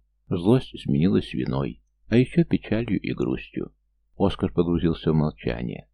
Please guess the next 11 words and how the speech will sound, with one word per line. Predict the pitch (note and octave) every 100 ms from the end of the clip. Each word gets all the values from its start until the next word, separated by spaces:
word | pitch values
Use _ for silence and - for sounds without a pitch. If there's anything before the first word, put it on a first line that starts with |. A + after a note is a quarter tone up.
| _ _ _ _ _ _ -
Неудивительно, | F#2+ A2+ G#2 C3+ D#3+ D3+ C#3+
если | C3+ - -
Лилиана | G2+ G#2 A#2+ B2+ B2+
ненавидит | B2 A#2+ A#2 G#2+ G#2+ G#2
его. | - E2+ C2 - - _ _ _ _ -
Интересно, | G#2+ - A2 G#2 - G2
думала | C#3+ D#3 F#2 C2
ли | B1
она | A#1+ C2+ A1
о | C2+
нем? | B1+ A1 A1